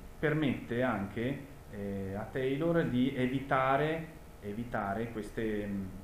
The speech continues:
eh, le critiche che possono essere, eh, apportate alla sua teoria solite critiche, ossia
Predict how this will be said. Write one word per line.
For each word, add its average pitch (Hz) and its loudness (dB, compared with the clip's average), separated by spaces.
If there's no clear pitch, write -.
eh, 92 -8
le 110 -2
critiche 127 -2
che 120 -2
possono 110 -4
essere, 95 -6
eh, 92 -6
apportate 104 -4
alla 95 -6
sua 101 -4
teoria 113 -2
solite 123 -2
critiche, 123 -2
ossia 120 -2